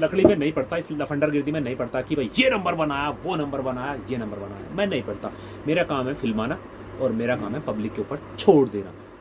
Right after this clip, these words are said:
पब्लिक किसको पसंद करती है, पब्लिक को कौन पसंद आता है, ये पब्लिक डिसाइड करती है, मैं कभी डिसाइड नहीं करता। जबकि मैं जानता हूँ, मैंने अभी recently अगर बात करूँ ना, मैंने बालाजी यात्रा में मैं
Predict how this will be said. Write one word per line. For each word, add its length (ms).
पब्लिक 300
किसको 280
पसंद 280
करती 220
है, 60
पब्लिक 260
को 100
कौन 220
पसंद 280
आता 160
है, 100
ये 60
पब्लिक 400
डिसाइड 280
करती 200
है, 60
मैं 200
कभी 160
डिसाइड 260
नहीं 100
करता। 180
जबकि 180
मैं 120
जानता 300
हूँ, 120
मैंने 280
अभी 260
recently 400
अगर 140
बात 240
करूँ 140
ना, 80
मैंने 180
बालाजी 440
यात्रा 240
में 100
मैं 160